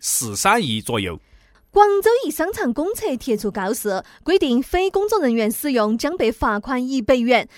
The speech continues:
Speaker 2: 同时，在该商场顾客购物满一千元，可以获赠免费小便一次；购物满五千元，可获赠免费大便一次。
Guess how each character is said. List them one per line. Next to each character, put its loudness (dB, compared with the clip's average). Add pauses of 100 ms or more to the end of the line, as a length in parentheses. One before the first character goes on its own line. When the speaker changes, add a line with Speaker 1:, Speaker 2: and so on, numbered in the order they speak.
(160)
Speaker 2:
同 -2
时， 6 (160)
在 0
该 0
商 0
场 -4
顾 -4
客 -2
购 0
物 0
满 -2
一 -2
千 -4 (160)
元， 0
可 -4
以 -2
获 -2
赠 -4
免 0
费 2
小 -2
便 -2
一 -4
次； -4 (160)
购 2
物 6
满 0
五 4
千 -2 (160)
元， 0
可 -2
获 -2
赠 -4
免 -2
费 -2
大 -14
便 -2
一 0
次。 -6